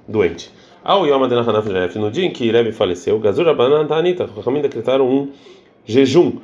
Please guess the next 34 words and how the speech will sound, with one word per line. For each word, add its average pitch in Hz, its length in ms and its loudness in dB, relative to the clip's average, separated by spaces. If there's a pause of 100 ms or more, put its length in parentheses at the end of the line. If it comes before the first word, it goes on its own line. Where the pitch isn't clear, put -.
(320)
por - 100 -20
causa 110 280 2
da 104 120 0
situação 107 400 -2
do 120 60 0
Rebbe, 104 220 4
pra 98 100 -4
ver 98 120 -4
se 117 100 -4
ajudava. 104 360 0
O 90 60 0
Baor 156 260 0
Ahmei, 131 360 0
eles 107 420 -4 (260)
pediram 147 520 0 (100)
ajuda 113 340 -2
dos 131 160 -6
céus 95 240 0
e 98 60 -6
falaram, 110 380 2
Kol 156 240 -2
Man 104 160 -2
De'amar 101 440 -2
Hanaf 98 220 -4
Shel 95 160 -2
Rebbe, 127 180 0
toda 143 140 0
pessoa 120 160 -6
que 117 60 -12
fala 113 160 0
que 110 100 -4
o 101 220 0
Rebbe 98 200 0
faleceu, 101 460 0